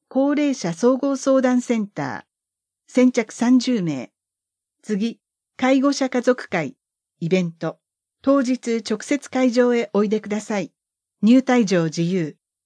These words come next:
七月の日時会場。四谷の会、一日木曜午後一時三十分から三時三十分。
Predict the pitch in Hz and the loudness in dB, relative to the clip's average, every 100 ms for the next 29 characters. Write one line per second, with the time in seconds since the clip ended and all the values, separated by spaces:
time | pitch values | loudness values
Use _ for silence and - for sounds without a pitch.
0 | _ _ _ - - 269 277 269 254 240 | _ _ _ -20 -8 -4 -2 0 0 0
1 | 233 - 220 247 220 165 143 - 190 208 | -2 -2 0 0 -2 -4 -10 -6 -2 -2
2 | 175 175 165 - _ _ _ _ _ 202 | 0 -2 -2 -6 _ _ _ _ _ -2
3 | 202 294 285 262 254 240 220 294 _ _ | -2 2 4 4 0 -2 -4 -6 _ _
4 | _ _ - 269 262 254 247 208 214 _ | _ _ -4 -2 0 -2 -4 -8 -10 _
5 | 185 196 254 254 226 160 - _ - 269 | -2 -2 0 2 0 -2 -8 _ 0 2
6 | 254 220 196 269 240 208 233 240 254 - | 4 2 -2 -6 -6 -4 -2 0 -2 -4
7 | 202 170 170 151 - _ - 254 214 165 | -6 -4 -6 -8 -10 _ 0 2 2 0
8 | 196 190 190 190 - 151 | -2 0 -2 -4 -6 -8